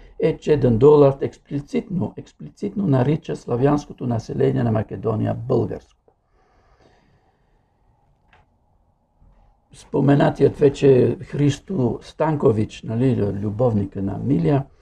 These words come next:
е, казва в един момент: „Моето чувство за справедливост“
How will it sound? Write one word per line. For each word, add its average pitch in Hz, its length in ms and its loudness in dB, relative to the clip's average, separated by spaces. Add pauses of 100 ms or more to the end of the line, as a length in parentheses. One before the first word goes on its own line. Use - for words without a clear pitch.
(240)
е, 101 100 -4 (300)
казва 123 340 2
в 113 60 -4
един 113 260 0
момент: 135 400 0 (380)
„Моето 185 460 2
чувство - 680 -4
за 123 180 -6
справедливост“ 135 1080 0